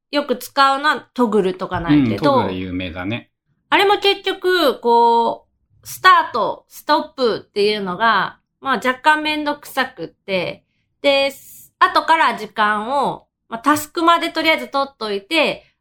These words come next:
Speaker 1: 後からその時間に合わせてなんか数字を入れて、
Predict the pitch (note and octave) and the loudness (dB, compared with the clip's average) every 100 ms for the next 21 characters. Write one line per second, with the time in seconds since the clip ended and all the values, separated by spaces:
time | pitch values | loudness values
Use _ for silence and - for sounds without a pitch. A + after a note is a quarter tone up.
0 | - D#4 D#4 D4+ D4+ C#4 C4+ C4 B3+ B3 | -2 0 0 0 2 2 -2 -6 -6 -6
1 | B3+ C4 C4 A#3+ - C4 C4 C4 C4 D#4 | 0 0 0 -4 -4 -4 -4 -6 -4 0
2 | C4 A#3+ F#3 E3+ - - A#3+ A#3+ G3 G#3 | 0 0 -4 -6 -10 -8 -4 -4 -4 -8
3 | C#4+ _ _ _ _ - E4 - A#3 A#3 | -10 _ _ _ _ -2 -2 0 2 4
4 | A3+ E4 D4 A3 - | 2 0 0 0 -8